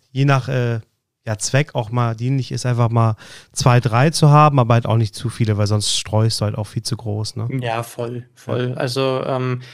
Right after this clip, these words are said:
Speaker 2: sich einfach nur eine nach dem anderen quasi einzukaufen für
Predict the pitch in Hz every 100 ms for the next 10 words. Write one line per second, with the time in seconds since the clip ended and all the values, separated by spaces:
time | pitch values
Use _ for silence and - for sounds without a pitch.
0 | - - 139 123 - _ 131 139 135 127
1 | 143 139 135 147 143 135 127 127 131 143
2 | 131 131 131 131 127 _ 139 131 - -
3 | 131 131 139 135 131 127 117